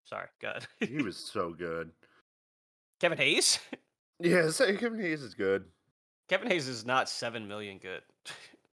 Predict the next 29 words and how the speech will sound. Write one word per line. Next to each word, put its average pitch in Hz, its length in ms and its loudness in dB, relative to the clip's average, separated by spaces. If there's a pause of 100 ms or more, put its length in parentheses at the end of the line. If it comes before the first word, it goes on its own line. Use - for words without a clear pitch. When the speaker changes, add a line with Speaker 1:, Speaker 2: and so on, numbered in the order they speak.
(140)
Speaker 2:
Uh, 90 380 2
yeah, 90 300 -2
well, 98 340 0 (520)
I 120 100 6
don't 117 100 6
know 107 140 6
if 92 80 2
he's 90 120 -8
seven 90 240 -2
million 85 300 -6
good, 78 220 -6
but 80 100 -8
he's 87 160 -8
at 85 140 -4
least, 85 180 -8 (140)
Speaker 1:
No. 82 80 -14 (200)
Speaker 2:
at 82 120 -4
least 90 260 -6
five 80 300 -2
million 78 340 -10
good. 78 260 -10 (960)
Speaker 1:
Um, 160 600 -2
let's 147 140 -8
see. - 400 -10
Oh, 117 200 -4
god. 107 360 -8 (1160)
Twenty 143 260 -6
twenty-one 139 480 -4
season. 104 520 -12